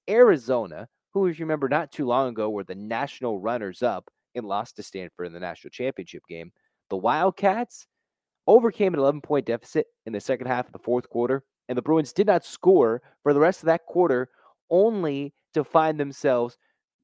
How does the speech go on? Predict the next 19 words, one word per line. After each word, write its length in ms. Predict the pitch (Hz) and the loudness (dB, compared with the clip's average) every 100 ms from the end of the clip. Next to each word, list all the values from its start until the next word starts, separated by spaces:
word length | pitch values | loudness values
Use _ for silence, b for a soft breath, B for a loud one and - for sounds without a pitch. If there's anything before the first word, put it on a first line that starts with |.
| _ | _
scoreless 480 | - - 143 156 - | -6 2 4 2 -2
in 40 | |
the 80 | 104 | -10
first 300 | - 101 - | -8 -12 -8
few 140 | 147 | -6
moments 320 | 156 147 147 131 | 0 0 -2 -2
of 80 | |
overtime 520 | 131 131 127 131 120 117 | -2 -2 -4 -4 -6 -8
and 120 | 117 110 | -12 -10
eventually 400 | 117 123 - 98 | -8 -10 -8 -6
losing 340 | 101 98 95 | -6 -8 -14
seventy-one 540 | - 117 104 98 95 | -4 -2 -2 -4 -10
to 40 | 82 | -12
sixty-six. 760 | - - - 82 - 76 - _ _ - | -18 -20 -18 -18 -16 -16 -18 _ _ -8
And 120 | 123 | -2
who 160 | 175 | 2
is 100 | 151 | 2
right 380 | 95 87 110 160 | 0 -4 0 2
above 500 | 160 - 139 160 175 | 0 0 2 2 -2